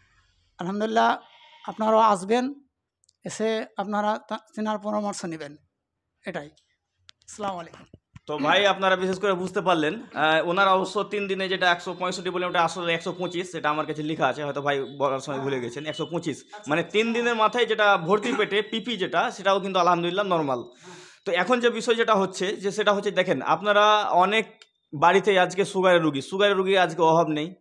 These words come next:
Speaker 2: আপনার বাড়িতে রুগী, আপনার প্রতিবেশী রুগী, আপনার আত্মীয় রুগী। এই জন্য আপনাদেরকে বিশেষভাবে অনুরোধ করছি যে আপনারা এই মানুষগুলোকে কষ্ট দেবেন না। যে লোকগুলো সুগারে ভুগছে, এই লোকগুলোকে কষ্ট দেবেন না। তার কারণ হচ্ছে তার এত কষ্ট পেয়ে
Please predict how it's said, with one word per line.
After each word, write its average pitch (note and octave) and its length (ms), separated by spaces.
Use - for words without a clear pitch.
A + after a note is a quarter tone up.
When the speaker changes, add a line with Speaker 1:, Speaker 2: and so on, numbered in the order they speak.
Speaker 2:
আপনার D#3+ 260
বাড়িতে D#3 360
রুগী, D3 340
আপনার D#3+ 340
প্রতিবেশী E3 540
রুগী, D3 280
আপনার D3 300
আত্মীয় D#3+ 400
রুগী। C3+ 360
এই E3+ 100
জন্য G#3 200
আপনাদেরকে G3+ 400
বিশেষভাবে F3+ 540
অনুরোধ F3 380
করছি E3 420
যে E3 160
আপনারা G3+ 680
এই G3+ 160
মানুষগুলোকে F#3+ 640
কষ্ট G3 240
দেবেন F3 260
না। B2+ 200
যে D3+ 180
লোকগুলো G3+ 560
সুগারে G3+ 400
ভুগছে, F#3 400
এই F3+ 120
লোকগুলোকে F#3+ 440
কষ্ট F#3+ 260
দেবেন E3 260
না। C3 120
তার F3 220
কারণ F#3+ 260
হচ্ছে G3+ 180
তার F#3+ 120
এত F3 260
কষ্ট F#3 260
পেয়ে G3 320